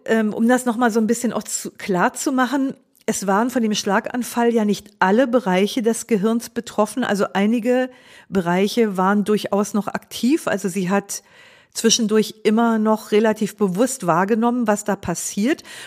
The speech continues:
Und offensichtlich, ähm, waren diese, sage ich mal, geistigen Umnachtungen und Momente der Klarheit, die wechselten sich da immer noch ab. Also zwischendurch gab's immer wieder Momente von Klarheit und Orientierung.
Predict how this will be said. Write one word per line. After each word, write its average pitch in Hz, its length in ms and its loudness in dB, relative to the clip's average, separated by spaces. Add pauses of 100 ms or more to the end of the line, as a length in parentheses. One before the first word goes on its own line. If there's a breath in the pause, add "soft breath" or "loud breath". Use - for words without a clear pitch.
Und 190 120 -4
offensichtlich, 226 840 -2 (340 loud breath)
ähm, 202 240 0
waren 196 280 0
diese, 185 560 -4 (280 soft breath)
sage 180 220 -4
ich 180 100 -6
mal, 180 120 0
geistigen 196 500 0
Umnachtungen 226 720 -2
und 196 160 -4
Momente 190 420 0
der 190 160 0
Klarheit, 196 540 0
die 180 160 -2
wechselten 196 540 -2
sich 185 200 -4
da 190 140 0
immer 190 300 0
noch 190 180 -2
ab. - 420 -2 (380 loud breath)
Also 180 160 -2
zwischendurch 202 560 0
gab's 214 240 -2
immer 214 220 0
wieder 202 180 2
Momente 190 420 0
von 185 220 -4
Klarheit 202 540 0
und 190 180 -6
Orientierung. 220 800 0